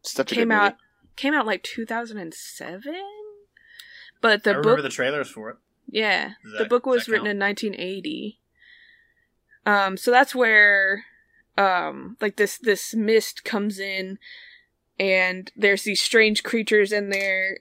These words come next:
Speaker 2: you know, and
Speaker 1: They're
Speaker 2: they're all
Speaker 1: obscured
Speaker 2: s-
Speaker 1: by the mist.
Speaker 2: Yeah, and they're all stuck in this grocery store trying to survive.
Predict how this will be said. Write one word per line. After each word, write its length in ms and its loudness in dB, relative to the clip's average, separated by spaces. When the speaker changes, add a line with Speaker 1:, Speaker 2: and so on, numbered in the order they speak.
Speaker 2:
you 160 0
know, 300 -2
and 240 -4
Speaker 1:
They're 160 6
Speaker 2:
they're 80 6
all 140 6
Speaker 1:
obscured 160 6
Speaker 2:
s- 40 -2
Speaker 1:
by 120 4
the 80 0
mist. 380 -6
Speaker 2:
Yeah, 360 8
and 100 0
they're 120 4
all 140 6
stuck 380 0
in 80 4
this 160 -2
grocery 420 2
store 300 0
trying 200 -2
to 60 -6
survive. 960 2